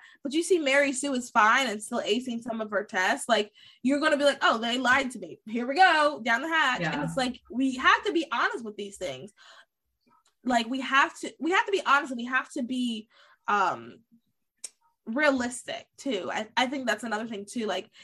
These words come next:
Speaker 1: if you are, if you know that you're gonna go to this place, if you don't wanna do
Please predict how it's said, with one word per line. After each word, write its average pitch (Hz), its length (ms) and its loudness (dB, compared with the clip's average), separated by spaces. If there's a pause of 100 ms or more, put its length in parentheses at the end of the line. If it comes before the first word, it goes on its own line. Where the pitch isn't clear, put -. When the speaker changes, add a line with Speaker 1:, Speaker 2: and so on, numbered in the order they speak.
(200)
Speaker 1:
if 220 160 -6
you 294 220 4
are, 269 600 6
if 247 160 -6
you 359 160 -4
know 240 500 0
that 190 280 -4
you're 233 160 -6
gonna 247 180 -2
go 226 120 -4
to 233 60 -4
this 226 180 -6
place, 202 380 -2
if 226 100 -6
you 320 80 2
don't 285 200 4
wanna 226 200 -2
do 208 440 -8